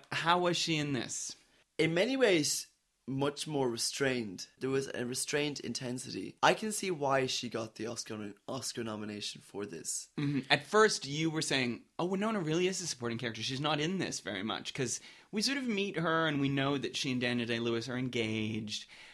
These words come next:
Speaker 1: But then we really get into him and Michelle and their burgeoning relationship. You're like, "When is Winona gonna come back?" But I, I do think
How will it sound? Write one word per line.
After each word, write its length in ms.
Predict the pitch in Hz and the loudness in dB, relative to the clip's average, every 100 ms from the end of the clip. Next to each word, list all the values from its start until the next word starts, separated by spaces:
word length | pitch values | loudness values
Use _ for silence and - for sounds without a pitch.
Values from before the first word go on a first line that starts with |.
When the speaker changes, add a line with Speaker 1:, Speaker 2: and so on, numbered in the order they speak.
| - | -8
Speaker 1:
But 120 | 131 | 0
then 140 | 160 160 | 4 4
we 120 | 151 | 4
really 260 | 127 151 147 | 4 4 6
get 160 | 135 | 4
into 280 | 131 127 127 | 4 2 0
him 320 | 117 135 127 | -2 0 2
and 160 | 123 117 | 2 0
Michelle 540 | 117 - 113 117 117 113 | 0 2 4 6 4 2
and 120 | 117 | 0
their 140 | 113 | -2
burgeoning 420 | 107 117 113 113 | 0 0 0 -2
relationship. 420 | 113 147 160 120 117 | 0 0 0 -4 -4
You're 100 | 120 | -2
like, 160 | 120 | -2
"When 200 | 135 147 | 0 0
is 120 | 165 156 | 0 0
Winona 300 | 147 147 123 | -2 0 -2
gonna 200 | 113 120 | -4 -4
come 160 | 120 | -2
back?" 200 | 117 113 | -2 -2
But 100 | - | 0
I, 160 | 123 117 - | 0 0 -4
I 80 | 117 | -4
do 220 | 123 151 | 0 0
think 420 | 143 151 123 - | 0 0 -2 -4